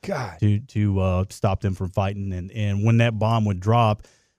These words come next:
Speaker 2: literally, you know, like the, what's the Battle three hundred where the arrows blacked out the sun? You know, it, it would get dark for a little bit because of all the debris. And,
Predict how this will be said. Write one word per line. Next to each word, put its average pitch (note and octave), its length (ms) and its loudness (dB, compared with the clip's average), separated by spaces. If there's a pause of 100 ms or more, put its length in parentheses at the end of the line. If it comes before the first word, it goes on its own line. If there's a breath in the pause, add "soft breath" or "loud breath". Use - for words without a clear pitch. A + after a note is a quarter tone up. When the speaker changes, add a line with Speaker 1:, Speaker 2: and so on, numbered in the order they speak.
(100)
Speaker 2:
literally, A#2+ 720 4
you A#2+ 100 -2
know, G#2+ 120 2
like G#2 200 -2
the, A2 180 2
what's A2+ 160 0
the A#2 60 -2
Battle A2+ 280 2
three A#2 200 0
hundred A2+ 280 2
where G#2+ 120 2
the G#2 140 0
arrows A2+ 340 4
blacked A2 340 0
out A2 160 0
the G#2 100 -2
sun? A#2+ 380 2
You C3 120 0
know, A#2 120 2
it, A#2+ 180 -2
it A#2 40 4
would G#2 140 0
get A2 160 -4
dark A2+ 280 0
for - 100 -6
a G2+ 60 0
little G2 180 -2
bit F#2+ 60 -10
because G2+ 260 0
of G2 60 2
all G2+ 120 4
the G2+ 80 0
debris. F#2+ 500 0
And, F2 120 -4